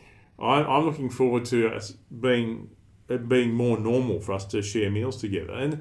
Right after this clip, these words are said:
this is where we, we can learn from the Nepalese. It is just such a part of their culture that they, they've actually purchased big bain maries so that they can have, they can feed the whole church family. And, uh, anyway, we, we've got, we've got a way to go, but I, I love that.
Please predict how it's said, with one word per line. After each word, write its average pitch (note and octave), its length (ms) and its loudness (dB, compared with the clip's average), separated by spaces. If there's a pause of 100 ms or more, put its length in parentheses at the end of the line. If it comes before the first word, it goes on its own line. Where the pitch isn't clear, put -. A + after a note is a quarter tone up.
(260)
this G3 100 2
is - 20 8
where F3 100 12
we, A2+ 80 6
we B2 160 2
can C3+ 120 2
learn B2 160 4
from G2+ 120 -2
the G2+ 60 0
Nepalese. G#2 560 2
It A2+ 80 2
is A2+ 140 0
just B2 140 -2
such C#3 220 -2
a A2 40 -2
part A#2 440 -2
of G#2+ 180 -4
their G#2 220 4
culture A#2+ 480 -4 (400)
that C3+ 80 2
they, C#3+ 180 8
they've C#3+ 220 6
actually A#2+ 220 0
purchased C3 380 4
big A#2+ 220 -2
bain A#2 240 2
maries G#2+ 420 2
so A#2 160 0
that G#2+ 140 -2
they A#2+ 120 0
can A#2 180 -2
have, A2+ 220 -2
they A2+ 100 -2
can A2+ 140 -6
feed A2+ 240 0
the A2 80 -2
whole G#2+ 180 0
church G#2 240 0
family. G#2+ 460 -6 (640)
And, A#2 260 -2
uh, G#2+ 300 2
anyway, G2 320 -2
we, A2+ 140 2
we've D#3+ 200 0
got, C3 240 2 (380)
we've F#3 80 6
got F3 80 10
a C#3+ 60 12
way C#3 160 10
to A#2+ 80 6
go, B2 240 8
but A#2+ 140 6
I, B2 140 6
I B2+ 160 4
love B2+ 280 6
that. A#2+ 140 -2